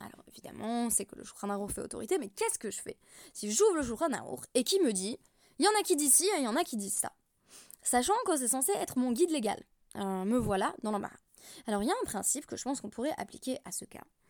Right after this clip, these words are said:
qui est que quand dans le Shulchan Aruch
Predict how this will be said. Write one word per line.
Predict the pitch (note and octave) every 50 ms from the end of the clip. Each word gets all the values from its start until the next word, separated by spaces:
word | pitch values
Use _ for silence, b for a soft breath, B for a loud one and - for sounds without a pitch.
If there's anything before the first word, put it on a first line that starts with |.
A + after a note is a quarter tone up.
| b b b b b b b b
qui | - - A#3 C4+
est | F#4+ A4
que | - - - G#3+ A#3+ F#4 - _ _ _ _ - - _ _ - _ _ _ _ _ _ _ _ _ _ _ _ _ _ - - - A#3+
quand | D4 D#4+
dans | D#4+ D4+
le | C4+
Shulchan | B3+ B3 G#3+ - A3+ A3
Aruch | G#3 G3+ A3